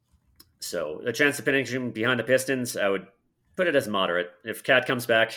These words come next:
if Karl Anthony Towns comes back, and I'll keep calling him by his acronym, <laughs> and, and Russell shows some improvement, then I, I don't think they're finishing behind the Pistons. They've just, they, despite being incredibly mismatched in terms of roster and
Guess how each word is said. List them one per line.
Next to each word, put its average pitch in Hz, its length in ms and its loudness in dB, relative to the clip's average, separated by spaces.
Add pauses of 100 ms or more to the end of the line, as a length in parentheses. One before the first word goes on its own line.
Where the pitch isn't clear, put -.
(140)
if 107 160 -8
Karl 117 140 0
Anthony 110 180 -4
Towns 98 260 -2
comes 92 200 -8
back, 87 300 -4
and 82 80 -12
I'll 80 80 -10
keep - 200 -20
calling 82 240 -10
him 82 180 -10
by 85 120 -6
his 80 120 -8
acronym, 82 360 -8 (260)
<laughs> - 160 -6 (720)
and, 85 400 -4 (120)
and 92 160 -12
Russell 101 540 -2
shows 92 260 -4
some 92 120 -8
improvement, 95 500 -8 (400)
then 87 400 -6
I, 92 200 -2
I - 20 2
don't 87 140 -6
think 90 140 -10
they're 87 100 -8
finishing 80 300 -14
behind 80 200 -8
the - 40 -14
Pistons. 78 420 -12
They've 78 120 -12
just, - 240 -16
they, 78 180 -8 (720)
despite 87 360 -4 (360)
being 85 220 -8
incredibly 82 420 -6
mismatched 82 460 -6
in 78 80 -16
terms 78 240 -12
of 78 160 -14 (100)
roster 80 360 -6
and 78 180 -12